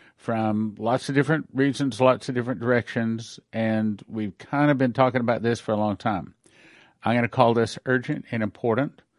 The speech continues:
and I'm gonna encourage you to send this out to all your friends.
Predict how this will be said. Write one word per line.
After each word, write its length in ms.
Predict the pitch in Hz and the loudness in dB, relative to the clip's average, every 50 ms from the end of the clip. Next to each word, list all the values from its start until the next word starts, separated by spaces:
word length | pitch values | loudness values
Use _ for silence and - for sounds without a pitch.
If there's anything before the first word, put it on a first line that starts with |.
| _ _ _ _ _ _ | _ _ _ _ _ _
and 160 | - 101 104 104 | -6 -2 0 0
I'm 160 | 104 104 98 | 0 -2 -2
gonna 220 | 110 107 101 101 | -2 0 0 0
encourage 540 | 98 101 107 92 - - 123 117 117 110 - | -2 -4 -6 -6 -4 -2 0 0 0 0 0
you 120 | 127 127 | -2 -2
to 100 | 117 120 | -2 -2
send 260 | 113 - - 127 117 110 | -4 -2 -2 -2 0 0
this 200 | 117 110 - - | -2 -2 0 0
out 180 | 110 107 107 | 0 0 -2
to 100 | - - | -4 -4
all 200 | - 107 104 107 | -2 0 0 2
your 160 | 104 101 107 | 0 0 -2
friends. 500 | - - 123 107 87 69 - - - - | -2 -2 -2 -2 -4 -4 -8 -16 -20 -20